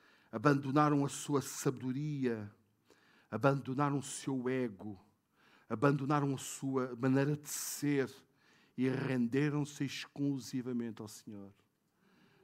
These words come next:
A ponto, a ponto de andarem a cambalear de um lado para o outro,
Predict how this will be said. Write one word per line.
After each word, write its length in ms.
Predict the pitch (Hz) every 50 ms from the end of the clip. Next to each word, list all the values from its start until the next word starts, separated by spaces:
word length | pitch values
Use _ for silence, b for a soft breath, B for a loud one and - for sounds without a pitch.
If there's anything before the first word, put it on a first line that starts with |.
| b b
A 80 | - 180
ponto, 720 | 180 - - 185 196 196 202 190 196 - - 196 208 202 - - - _ - _ _ _ _ _ _ _ _ _ _ _ _ _ _ _ _ -
a 80 | 104
ponto 580 | 107 - - 135 135 139 135 131 - - 139 131 - _ b b b b b b b b b b b
de 120 | - 110 123
andarem 460 | 123 123 120 135 135 131 139 131 127
a 40 | 123
cambalear 840 | 123 - - 139 135 131 113 135 127 120 127 123 123 123 120 117 113
de 100 | 98 117
um 140 | 110 113
lado 280 | 113 120 120 127 127 - -
para 180 | - 123 113
o 80 | 120 117
outro, 480 | 113 107 117 113 117 - - - -